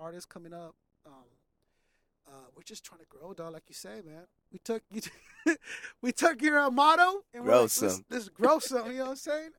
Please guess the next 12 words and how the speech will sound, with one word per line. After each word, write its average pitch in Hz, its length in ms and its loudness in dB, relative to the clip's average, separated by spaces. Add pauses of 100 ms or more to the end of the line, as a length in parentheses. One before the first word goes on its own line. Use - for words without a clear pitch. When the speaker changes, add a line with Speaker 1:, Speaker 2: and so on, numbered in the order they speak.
(140)
Speaker 1:
<laughs> 247 100 -10 (840)
Uh, 240 380 4 (120)
good. 285 300 2 (220)
So - 400 2 (440)
going 254 280 4
back 247 300 6
to 220 120 -8
you, 175 240 -10 (720)
all 269 140 -20
right? 147 100 -20 (440)
You're 160 80 -16
Korean. 185 360 -8